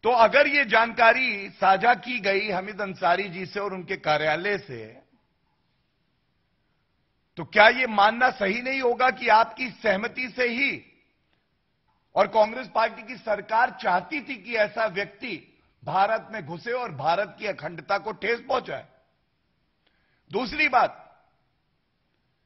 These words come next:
अगर हामिद अंसारी जी चाहते तो वो ये कह सकते थे और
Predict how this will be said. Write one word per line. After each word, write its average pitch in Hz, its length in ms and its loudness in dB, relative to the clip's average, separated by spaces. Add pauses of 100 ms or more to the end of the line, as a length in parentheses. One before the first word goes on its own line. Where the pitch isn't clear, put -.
(960)
अगर 233 300 2
हामिद 226 240 0
अंसारी 208 440 0
जी 208 160 -12
चाहते 165 480 -2 (2000)
तो 160 80 -4
वो 185 100 0
ये 208 160 0
कह 214 260 -4
सकते 220 380 -6
थे 240 160 -4 (720)
और 151 100 -2